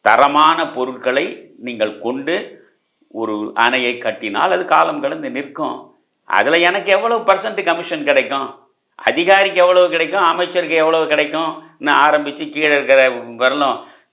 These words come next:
இந்த கமிஷன், கமிஷன், கமிஷன். நீங்க, அதாவது, ரொம்ப அழகா நம்ம கலைஞர் ஸ்டாலின் எதிர்க்கட்சி தலைவரா இருக்கும்போது ரொம்ப அழகா அப்படியே திருக்குறளை விட சுருக்கமா சொல்லுவார். "கலெக்ஷன்,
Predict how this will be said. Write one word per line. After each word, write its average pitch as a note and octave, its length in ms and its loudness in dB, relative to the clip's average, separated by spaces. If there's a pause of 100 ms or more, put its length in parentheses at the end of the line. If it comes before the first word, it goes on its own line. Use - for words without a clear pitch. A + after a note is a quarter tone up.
(160)
இந்த F2 160 -12
கமிஷன், E3+ 640 -6
கமிஷன், D3+ 500 -6
கமிஷன். D3 680 -6 (440)
நீங்க, F#2+ 200 -8
அதாவது, A#2+ 1000 -2 (540)
ரொம்ப D#3+ 280 -2
அழகா F3 600 2
நம்ம B2 520 -4 (360)
கலைஞர் G#2+ 600 -4
ஸ்டாலின் A#2 460 0
எதிர்க்கட்சி A2 440 -8
தலைவரா G#2 220 -2
இருக்கும்போது G2+ 640 -10 (360)
ரொம்ப G2 240 -10
அழகா D3+ 420 0
அப்படியே - 500 -10
திருக்குறளை C#3+ 560 -6
விட D#3 140 -4
சுருக்கமா C3 420 -8
சொல்லுவார். F#2 460 -12 (480)
"கலெக்ஷன், D#3 580 -6